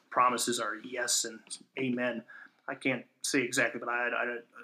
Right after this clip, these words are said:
heard somebody say one time there are seventy-three hundred promises in the,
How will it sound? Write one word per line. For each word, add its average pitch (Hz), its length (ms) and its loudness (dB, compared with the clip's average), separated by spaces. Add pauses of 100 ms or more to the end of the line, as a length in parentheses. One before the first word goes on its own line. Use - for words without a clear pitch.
heard 135 200 4
somebody 131 220 2
say 127 200 2
one 123 160 -2
time 120 200 -2
there 117 140 -4
are 107 40 -12
seventy-three 127 1400 -2 (340)
hundred 131 520 4 (460)
promises 123 640 2
in 120 140 -8
the, 110 80 -12